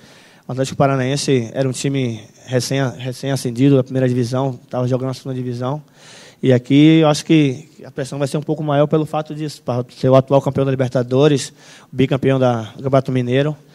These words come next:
Mas eu tô preparado e, e, e vou dar meu máximo pra, pra suprir as expectativas.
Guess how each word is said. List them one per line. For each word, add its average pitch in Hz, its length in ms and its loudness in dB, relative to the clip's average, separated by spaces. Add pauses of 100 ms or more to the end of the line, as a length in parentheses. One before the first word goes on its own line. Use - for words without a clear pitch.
(400)
Mas 131 100 -2
eu 139 60 4
tô 151 100 4
preparado 156 680 4
e, 127 680 0
e, - 60 -8
e - 20 -4
vou 131 140 0
dar 131 120 2
meu 139 140 2
máximo 131 380 -2
pra, 127 360 -2 (680)
pra 123 220 2
suprir 131 340 0
as 127 60 0
expectativas. 120 680 -6